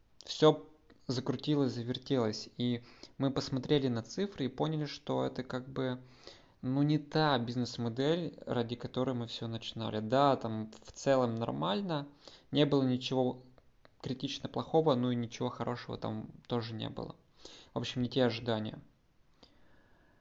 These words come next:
И я люблю работать на всех этапах для того, чтобы понять, как бизнес устроен, где какие нюансы. И в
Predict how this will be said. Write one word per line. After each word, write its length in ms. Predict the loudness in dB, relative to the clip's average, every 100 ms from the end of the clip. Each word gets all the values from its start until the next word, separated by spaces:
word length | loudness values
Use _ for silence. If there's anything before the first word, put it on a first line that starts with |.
| _ _ _ _ _ 4
И 420 | 8 8 6 0
я 240 | 0 4 4
люблю 560 | 2 2 4 2 0 -16 -20 -20 _ _ _ -2
работать 640 | 2 4 4 2 -2 -6 -14 _ _ -8
на 200 | -4 -2
всех 320 | -2 -4 -4
этапах 420 | -6 -6 -4 -4
для 120 | -6 -2
того, 240 | 2 0
чтобы 300 | 0 -6 -6
понять, 480 | -4 -2 -2 -2 -2
как 320 | -2 -2 -8 -20 -20 _ -6
бизнес 380 | -2 -2 -4 -10
устроен, 540 | -8 -4 -2 -2 -4
где 140 | -4
какие 320 | -4 -6 -4 -2
нюансы. 540 | 0 0 -2 -6 -12 -14 -20 _ -20 -14 -2
И 340 | 2 4 2
в 40 | -2